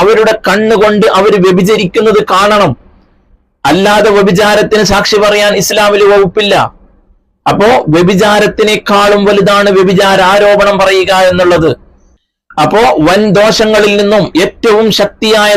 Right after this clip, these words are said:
ദോഷങ്ങളായിട്ട് അള്ളാഹുവിന്റെ റസൂൽ സല്ലല്ലാഹു അലൈഹി വസല്ലമ തങ്ങൾ എണ്ണിപ്പറഞ്ഞ ഏഴ് വൻ ദോഷങ്ങൾ. ഒന്ന്, അള്ളാഹുവിനിക്ക് ശിർക്ക് ചെയ്യുക. രണ്ട്, സിഹിർ ചെയ്യുക. മൂന്ന്, കൊല്ലൽ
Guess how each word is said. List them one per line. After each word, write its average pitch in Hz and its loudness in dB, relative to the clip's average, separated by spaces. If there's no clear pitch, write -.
ദോഷങ്ങളായിട്ട് 202 0
അള്ളാഹുവിന്റെ 202 2
റസൂൽ 190 -2
സല്ലല്ലാഹു 202 2
അലൈഹി 202 2
വസല്ലമ 196 0
തങ്ങൾ 196 0
എണ്ണിപ്പറഞ്ഞ 208 0
ഏഴ് 208 2
വൻ 208 2
ദോഷങ്ങൾ. 202 0
ഒന്ന്, 202 2
അള്ളാഹുവിനിക്ക് 196 2
ശിർക്ക് 196 0
ചെയ്യുക. 180 2
രണ്ട്, 208 2
സിഹിർ 196 2
ചെയ്യുക. 180 2
മൂന്ന്, 220 2
കൊല്ലൽ 202 2